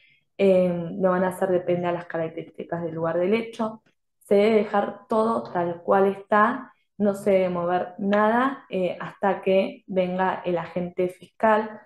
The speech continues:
o alguien que mande su representación con el cuerpo pericial para, eh, y empiece a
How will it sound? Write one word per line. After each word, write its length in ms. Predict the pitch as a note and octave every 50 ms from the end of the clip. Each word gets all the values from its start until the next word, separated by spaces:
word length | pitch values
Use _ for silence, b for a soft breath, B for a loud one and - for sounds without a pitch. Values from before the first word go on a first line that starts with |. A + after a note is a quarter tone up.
| B B B B B _
o 240 | - F#3+ G3 F#3+ -
alguien 340 | - F#3+ F#3+ F#3 F#3 F#3 F3+
que 100 | F#3 F#3
mande 280 | F3+ F3+ F#3 F#3 F3+
su 140 | F3+ - F#3
representación 1300 | F3+ F3+ F3+ F3+ F3 F3+ F3+ - - F3+ F3+ - F#3 F#3 F#3 - - G#3+ G#3 G#3+ A3 B3 - - - _ _ -
con 180 | - F3 E3
el 120 | D#3+ E3 -
cuerpo 360 | - F3 E3+ - F#3 F3 F3+
pericial 720 | E3+ E3+ F3+ F3+ F3+ - - A3 A3 A3 A#3 B3+ B3+ B B B B B B B _ -
para, 500 | - F#3+ F#3 F#3+ G3 G#3 G3+ - - -
eh, 340 | - F#3 F3 E3 D#3+ D#3+ -
y 120 | - G3 F#3
empiece 480 | E3+ E3+ - F#3 F3+ F#3 - G3+ G3
a 420 | - - F3 F3+ E3+ - - -